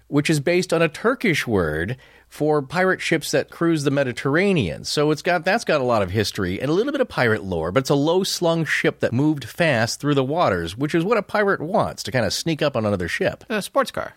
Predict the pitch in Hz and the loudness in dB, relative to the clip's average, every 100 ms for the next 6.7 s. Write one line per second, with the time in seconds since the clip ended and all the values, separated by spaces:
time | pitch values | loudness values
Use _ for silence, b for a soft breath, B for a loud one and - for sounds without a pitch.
0 | _ _ 90 101 110 147 214 247 160 73 | _ _ -4 -2 0 0 0 2 0 -2
1 | 156 175 156 208 - 175 160 131 143 110 | -4 -2 0 0 0 0 2 2 2 2
2 | 117 127 127 131 123 127 131 185 185 180 | 2 0 2 0 0 -2 -2 0 2 0
3 | 160 B B B 131 135 143 139 151 160 | -4 B B B -8 -2 -2 0 0 2
4 | 165 160 156 120 120 120 117 120 113 - | 2 0 -2 0 0 2 2 0 -4 -10
5 | b b - 196 120 107 - 107 104 113 | b b -6 0 0 0 -2 -2 0 2
6 | 120 101 - 123 92 78 - | 2 0 0 0 0 -6 -12